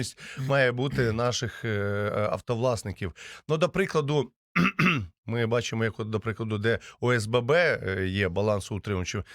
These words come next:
Speaker 2: там чи-, проблем не було. Чому? Тому що голова О С Б Б неодноразово сам особисто бачив,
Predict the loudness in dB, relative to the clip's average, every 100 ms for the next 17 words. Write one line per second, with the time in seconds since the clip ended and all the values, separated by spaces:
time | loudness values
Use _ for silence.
0 | -4 0 0 -2 -6 -2 0 2 2 2
1 | 0 -2 -2 -4 -2 -4 -4 -6 -4 -2
2 | 0 2 2 0 -4 -2 -2 -2 -6 -2
3 | 2 2 2 2 0 0 0 -2 -4 -6
4 | -6 -4 -2 -2 -2